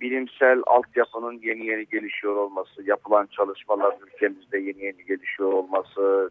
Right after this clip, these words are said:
dünyanın, e, buna bağlı olarak işte mesela sulama borularını üretmesi, kapalı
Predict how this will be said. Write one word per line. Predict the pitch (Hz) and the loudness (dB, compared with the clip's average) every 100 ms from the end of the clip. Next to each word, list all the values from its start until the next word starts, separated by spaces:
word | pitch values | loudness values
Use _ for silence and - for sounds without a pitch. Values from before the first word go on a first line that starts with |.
| - | -4
dünyanın, | 107 113 113 113 113 110 110 - - _ 98 | -2 4 6 6 4 -2 -6 -14 -20 _ 2
e, | |
buna | 110 101 113 117 113 | 4 4 4 4 6
bağlı | 110 110 107 | 6 6 4
olarak | 107 104 101 | -2 -4 -8
işte | - 117 | -4 -4
mesela | 107 110 110 107 | -4 -6 -6 -6
sulama | 101 113 113 113 110 98 | -6 -2 -2 0 0 -2
borularını | 107 104 107 107 | -4 -2 -2 -2
üretmesi, | 104 107 107 107 107 | -6 -6 -8 -14 -6
kapalı | 107 - 104 | -4 -2 -2